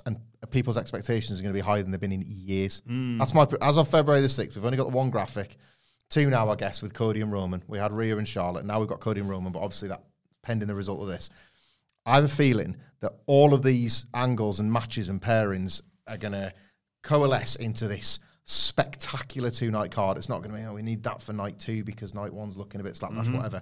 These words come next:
Speaker 1: They're both gonna rule, and as a result, a minimum of one of them will simply not live up to the expectations. 'Cause I think these cards are gonna be unreal.
Speaker 2: Mm.
Speaker 1: Like, you're looking at where the chess pieces are. I know I banged on about this beforehand, about the Rumble and Triple H's test and all that,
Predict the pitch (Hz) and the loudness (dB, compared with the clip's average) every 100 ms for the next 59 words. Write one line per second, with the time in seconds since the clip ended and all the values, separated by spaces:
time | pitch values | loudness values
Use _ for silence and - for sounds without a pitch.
0 | - - - 127 117 131 131 135 110 101 | -12 -18 -6 -4 4 4 6 2 -2 -2
1 | 110 120 127 123 123 - _ - 110 110 | 0 4 4 4 -2 -12 _ -6 -2 0
2 | 113 110 110 117 101 113 107 110 107 104 | 0 0 2 2 0 -2 -2 0 0 -2
3 | 98 98 104 98 95 98 98 - 110 98 | -4 -4 -4 -4 -6 -6 -4 -4 -4 -4
4 | 98 104 98 95 - 101 - - - 101 | -4 -4 -8 -8 -10 -12 -10 -14 -10 -8
5 | 95 90 87 - _ _ - 98 - 120 | -8 -10 -12 -14 _ _ -8 -6 -4 -6
6 | 120 113 - 127 85 85 - 98 98 90 | -6 -6 -2 0 0 -4 -8 -6 -4 -4
7 | 98 - - 117 110 98 98 101 107 113 | -8 -10 -2 2 2 0 -2 -2 -2 -4
8 | 113 - 113 117 117 113 107 - 123 123 | -8 -12 -2 0 0 -2 -10 -12 -4 0
9 | 135 135 131 - 127 117 117 - - - | 0 0 -2 -2 -2 -2 -2 -4 -6 -6
10 | 107 107 98 95 90 _ - 113 139 143 | -8 -6 -6 -6 -8 _ -8 0 4 4
11 | 131 127 117 113 110 104 110 - 101 104 | 6 2 2 0 -2 -4 -8 -10 -6 -2
12 | 95 98 95 92 107 95 101 98 92 95 | 0 0 -2 -6 -6 -8 -6 -6 -6 -8
13 | 90 101 101 85 98 - 98 - 95 90 | -8 -8 -8 -8 -10 -8 -8 -8 -10 -8
14 | 92 85 | -8 -10